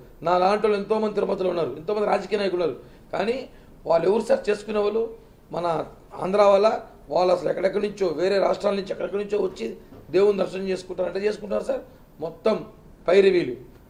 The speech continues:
మొత్తం lobbying, మొత్తం దోచేస్తారు. తిరుమల తిరుపతి దేవస్థానాన్ని వాళ్ళ వైఎస్ఆర్ కాంగ్రెస్ పార్టీ వ్యాపారాల కోసమో, పార్టీ బలోపేతం కోసమో, ఆస్తులు పెంచుకోవడం కోసమో, బంగారు నగల కోసమో, వాళ్ళ రియల్ ఎస్టేట్ కోసమో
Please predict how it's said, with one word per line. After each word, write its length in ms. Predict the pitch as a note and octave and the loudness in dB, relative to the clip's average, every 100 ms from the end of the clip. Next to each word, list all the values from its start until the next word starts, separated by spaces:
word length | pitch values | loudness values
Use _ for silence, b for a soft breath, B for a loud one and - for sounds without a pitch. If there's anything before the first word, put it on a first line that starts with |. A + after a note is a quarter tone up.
| - | -12
మొత్తం 360 | E3+ - A3 F#3+ | -12 -2 -2 0
lobbying, 680 | E3+ G3+ G3 G3+ F3 C#3+ B2+ B B - | 2 4 2 0 -2 -4 -8 B B -10
మొత్తం 420 | E3 - A#3 A3 - | -8 -4 -2 -2 0
దోచేస్తారు. 720 | F#3+ G#3 - - F3+ D#3 C3 - B B F3+ | 0 4 2 4 0 0 -2 -10 B B 0
తిరుమల 360 | G#3+ A3 A3 | 2 4 4
తిరుపతి 400 | G#3+ G#3 G#3 G3+ | 4 0 0 0
దేవస్థానాన్ని 840 | F#3 G3 G3 G3 - F#3+ F#3+ F#3 F#3 | 2 4 6 4 2 2 0 0 0
వాళ్ళ 500 | E3 F3 G3 F#3 - - B B - | 4 4 4 2 0 -10 B B -2
వైఎస్ఆర్ 400 | F3 G#3 G#3+ G#3 | 2 2 2 0
కాంగ్రెస్ 460 | F3+ G3 G3 G3 - | 0 -2 -2 -4 0
పార్టీ 260 | F#3 F#3 F3 | 0 0 -2
వ్యాపారాల 480 | D#3+ F#3 G3+ G3+ | 0 2 4 4
కోసమో, 320 | F3+ F#3+ F#3+ F#3 | 2 -2 -2 -2
పార్టీ 340 | F3+ F#3+ G3 | 0 2 2
బలోపేతం 480 | F3+ F#3 G3 G3 F#3 | 2 2 2 -2 -2
కోసమో, 360 | F#3 F#3 F#3+ | -2 -2 -4
ఆస్తులు 380 | E3 F#3+ G3 G#3 | 0 0 0 -2
పెంచుకోవడం 380 | F#3 F#3 F#3+ F#3 | -2 -4 -4 -2
కోసమో, 380 | F#3 E3+ F#3+ - B B - | -4 -4 -6 -8 B B 0
బంగారు 380 | D#3 F#3+ G#3+ F#3 | 2 4 4 4
నగల 240 | F#3+ G#3 | 2 2
కోసమో, 420 | F#3+ G3 G3 G3 | 0 -2 -2 0
వాళ్ళ 300 | G3 F3 C#3+ | 2 0 -2
రియల్ 220 | C3 F#3 A3 | -2 2 2
ఎస్టేట్ 260 | A3 G#3 | 2 -2
కోసమో 440 | F#3+ G#3 A3 B3 | -2 -2 0 0